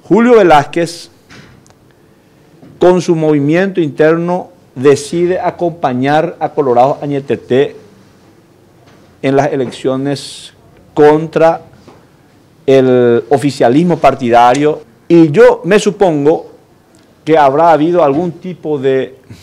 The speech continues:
compromiso electoral del candidato a presidente de la República,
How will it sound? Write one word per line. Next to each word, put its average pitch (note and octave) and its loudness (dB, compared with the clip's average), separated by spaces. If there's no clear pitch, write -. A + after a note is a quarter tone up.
compromiso C3 -4
electoral A2+ 0
del D3 2
candidato C#3 0
a F#3 -6
presidente D3 -4
de D3+ -2
la D3 0
República, C3+ -2